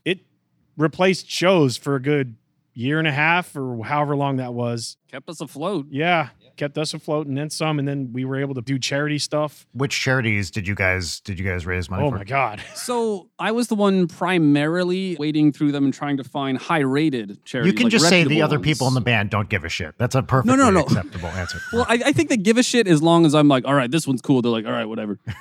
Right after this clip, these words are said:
Speaker 3: <laughs>
Speaker 2: Rob suggested doing mental health at one point. So we did, uh,
Speaker 3: Mm-hmm.
Speaker 2: nami as one of them. But,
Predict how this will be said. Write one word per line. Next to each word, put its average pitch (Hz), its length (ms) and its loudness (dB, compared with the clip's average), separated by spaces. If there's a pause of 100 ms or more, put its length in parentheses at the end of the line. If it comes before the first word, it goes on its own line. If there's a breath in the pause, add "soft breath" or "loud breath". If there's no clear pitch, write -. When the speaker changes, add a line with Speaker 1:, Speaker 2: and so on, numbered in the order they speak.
(160)
Speaker 3:
<laughs> - 1400 -8
Speaker 2:
Rob 165 500 -2
suggested 151 440 -4
doing 135 220 -2
mental 127 500 0
health 220 320 -2
at 117 80 -4
one 113 200 -2
point. 107 260 -4
So 131 80 -4
we 127 80 0
did, 131 220 0
uh, 117 160 2
Speaker 3:
Mm-hmm. 117 100 2
Speaker 2:
nami 127 380 0
as 107 160 -8
one 117 140 -2
of 107 120 -4
them. 107 220 -8
But, 117 240 -6